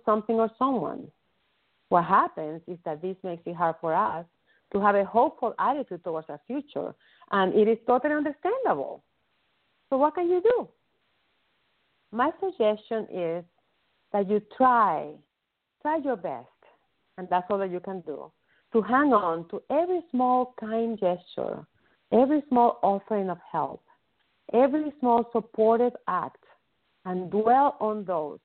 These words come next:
rather than on what you have lost, rather than on what is not being offered to you. Because otherwise, it will be harder and harder to get out of the dark hole of depression, to, to get out of the dark hole of feeling abandoned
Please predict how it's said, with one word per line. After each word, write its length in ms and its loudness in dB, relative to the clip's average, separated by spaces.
rather 300 -2
than 380 -6
on 140 -12
what 200 -8
you 80 -12
have 180 -12
lost, 300 -10
rather 220 4
than 220 -8
on 140 -10
what 180 -6
is 120 -16
not 140 -12
being 180 -8
offered 420 -8
to 60 -10
you. 320 -10
Because 260 0
otherwise, 680 2
it 80 -12
will 120 -8
be 100 -10
harder 380 -4
and 140 -10
harder 720 -6
to 80 -12
get 360 0
out 220 4
of 120 -4
the 100 -6
dark 300 -4
hole 180 -2
of 100 -8
depression, 880 -12
to, 460 -8
to 80 -4
get 160 4
out 200 6
of 60 0
the 40 -2
dark 220 0
hole 240 -4
of 120 -8
feeling 220 -6
abandoned 760 -10